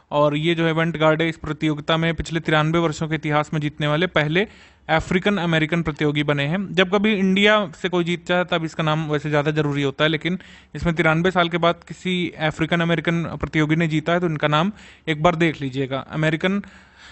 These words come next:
अफ्रीकन अमेरिकन ये किड हैं, जेला एवांट गार्ड इनका नाम है। एयर ट्रांसपोर्ट वर्ल्ड टू थाउजेंड ट्वेंटी वन एयरलाइन of the year का पुरस्कार मिला है कोरियन एयर को, कोरिया के एयरलाइन है।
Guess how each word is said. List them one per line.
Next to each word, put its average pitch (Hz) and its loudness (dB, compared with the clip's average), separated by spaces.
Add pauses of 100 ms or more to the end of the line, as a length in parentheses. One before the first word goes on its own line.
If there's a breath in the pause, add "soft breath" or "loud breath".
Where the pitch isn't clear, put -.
(280 loud breath)
अफ्रीकन 202 4
अमेरिकन 214 2
ये 190 0
किड 202 2
हैं, 196 2
जेला 180 4
एवांट 170 2
गार्ड 147 2
इनका 135 -4
नाम 131 -6
है। 127 -12 (600 soft breath)
एयर 208 8
ट्रांसपोर्ट 214 2
वर्ल्ड 190 4 (500)
टू 170 0
थाउजेंड 170 4
ट्वेंटी 175 0
वन 185 0
एयरलाइन 175 2
of 170 0
the 160 0
year 156 0
का 156 -10
पुरस्कार 151 0
मिला 147 2
है 175 2
कोरियन 170 2
एयर 139 -2
को, 127 -12 (180)
कोरिया 156 2
के 151 -4 (720)
एयरलाइन 143 0
है। - -8